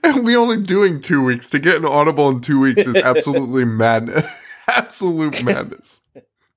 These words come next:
Oh my God. They had Boner Vision in it. So there was, like, just a screen in the corner with naked people. And it was just, like, the fucking worst shit in the world. And then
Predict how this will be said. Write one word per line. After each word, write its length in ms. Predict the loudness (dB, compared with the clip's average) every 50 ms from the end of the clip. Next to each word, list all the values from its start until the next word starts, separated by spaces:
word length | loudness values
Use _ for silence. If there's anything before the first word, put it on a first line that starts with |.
| _ -20 -16 -16 -14 -14 -16 -18 -18 -20 -20 -20 -20 _ _ -4
Oh 200 | -2 0 0 2
my 160 | 2 0 0
God. 200 | 0 -2 -2 0
They 100 | 2 2
had 260 | 2 2 0 -4 -4 0
Boner 380 | 0 2 2 2 2 2 2 2
Vision 420 | 2 2 0 2 2 0 0 2
in 160 | 2 2 2
it. 240 | 0 0 -2 -4 -4
So 220 | -2 2 2 2 4
there 160 | 4 2 2
was, 200 | 2 0 0 2
like, 220 | 2 2 0 0 -2
just 220 | -2 -2 -2 -2
a 60 | -4
screen 580 | -4 -4 -4 -6 -6 -4 -2 0 2 2 2 2
in 120 | 2 0
the 60 | -2 -4
corner 420 | -6 -4 -2 0 2 2 2 2
with 200 | 0 0 -2 -4
naked 420 | -2 -2 -2 -2 0 -2 -4 -4 -4
people. 380 | -2 -2 -2 0 0 0 0
And 140 | 0 0 -2
it 60 | -2
was 180 | -2 -2 -2 -4
just, 220 | -4 -6 -4 -2
like, 240 | 0 0 0 -2 -4
the 120 | -8 -8 -8
fucking 840 | -8 -10 -10 -8 -8 -6 -6 -6 -8 -8 -8 -8 -10 -10 -10 -10
worst 420 | -8 -6 -6 -6 -6 -6 -8 -8 -6
shit 580 | -6 -6 -4 -6 -6 -4 -2 -2 -2 -4 -4
in 120 | -8 -10 -8
the 80 | -8
world. 400 | -8 -6 -4 -4 -4 -4 -6 -6 -2
And 120 | 0 2 2
then 180 | 2 0 -4